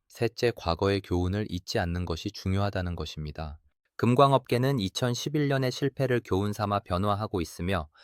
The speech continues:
이러한 변화가 성공적으로 안착한다면 금광주는 새로운 황금기를 맞이할 수 있을 것입니다. 하지만 기억하십시오. 투자는 마라톤이지 단거리 경주가 아닙니다.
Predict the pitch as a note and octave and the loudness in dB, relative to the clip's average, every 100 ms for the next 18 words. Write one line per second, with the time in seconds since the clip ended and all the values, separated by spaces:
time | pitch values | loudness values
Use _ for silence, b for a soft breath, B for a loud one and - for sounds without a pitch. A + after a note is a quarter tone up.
0 | b - G#2 A#2+ B2 A#2 G2 G2+ G2 G2+ | b -2 4 4 4 0 0 0 2 0
1 | - C3+ C3+ C#3 B2 G#2 G#2+ F2+ F2+ A2+ | 0 -2 0 2 0 0 0 0 0 -4
2 | - F#2+ F2 E2 G#2+ E2+ - b b _ | -6 -6 -4 -2 -2 -4 -8 b b _
3 | G#2 A2 B2 A#2+ A2+ A#2+ C3 B2+ C3+ C3+ | -2 4 4 2 0 -2 -2 -2 0 0
4 | B2 A#2 C#3 C#3+ C3+ B2 A#2+ B2+ F#2 D#2+ | 0 -2 -2 0 0 0 0 0 0 0
5 | F#2+ F2 - E2 - F#2 E2 - D#2+ D#2+ | 0 -2 -2 -4 -4 -4 -4 -4 -8 -6
6 | D#2 D#2+ _ _ _ - A#2 B2 A2+ - | -6 -8 _ _ _ -4 0 2 2 2
7 | G#2 A2 - - - D#2 - _ _ - | 2 2 -4 -6 -4 -4 -6 _ _ -10
8 | C#3 D#3 D3 G2+ G2+ A2+ A#2+ G#2+ A2 G#2+ | 2 4 6 6 6 4 2 0 0 -2
9 | F2+ F#2 G2 F2+ E2 E2+ F2 D#2+ D#2+ D#2 | 0 2 2 0 -4 -2 -4 -4 -6 -8
10 | D2+ D2+ | -10 -12